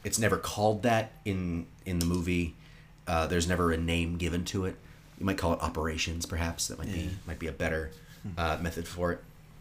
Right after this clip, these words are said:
Speaker 1: But it is just a, a bunch of people on different computer terminals, uh, watching and communicating with their staff on the ground,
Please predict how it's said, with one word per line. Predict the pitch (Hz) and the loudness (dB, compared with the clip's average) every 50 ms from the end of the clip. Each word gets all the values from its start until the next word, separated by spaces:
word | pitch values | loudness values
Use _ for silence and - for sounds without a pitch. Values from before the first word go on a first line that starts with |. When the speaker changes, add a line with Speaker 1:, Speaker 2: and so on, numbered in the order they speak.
| - - - - - - | -20 -20 -20 -8 0 2
Speaker 1:
But | 95 87 85 85 - | 4 4 4 2 2
it | 104 95 | 0 0
is | 92 85 - | 0 0 0
just | - 85 - | -2 -2 -2
a, | 80 71 - - 80 78 76 - | -4 -4 -6 -4 -4 -4 -2 -2
a | 82 | -2
bunch | - 113 113 110 - | -2 0 0 -2 -2
of | - | -2
people | - 117 113 - 110 104 - | -2 -4 -2 0 0 0 0
on | 87 80 76 | -2 -4 -4
different | 101 - - 92 90 - - - - - | -4 -4 -2 -4 -4 -6 -10 -18 -14 -10
computer | 95 87 - - 110 101 101 | -8 -8 -4 -2 0 0 0
terminals, | 98 - 101 98 98 95 90 92 87 - - - - - - - - - - | 0 0 -2 -2 -2 -2 -2 0 0 -2 -2 -2 -6 -16 -20 -20 -18 -8 -2
uh, | - 82 80 78 76 76 - - | 0 2 2 4 2 0 0 2
watching | 90 92 98 98 - - 101 95 92 | 4 4 4 4 4 0 0 0 -2
and | - 78 - | -4 -6 -6
communicating | - 87 85 90 92 95 92 - 101 92 92 90 87 87 85 82 - - - - - - - - | -4 -2 -2 -2 -2 -2 -2 -2 -2 -2 0 0 -2 -2 -4 -6 -10 -14 -20 -20 -20 -20 -12 -6
with | - 90 80 - - - 85 | -2 -2 -2 -2 -4 -4 -2
their | 90 85 85 85 85 | 0 2 2 2 2
staff | - - - 80 78 78 76 - - | 2 2 2 0 0 0 -2 -4 -6
on | 78 78 76 | -6 -6 -4
the | 78 | -4
ground, | 78 80 78 78 78 76 78 76 73 - | -2 0 0 2 2 0 0 -2 -4 -6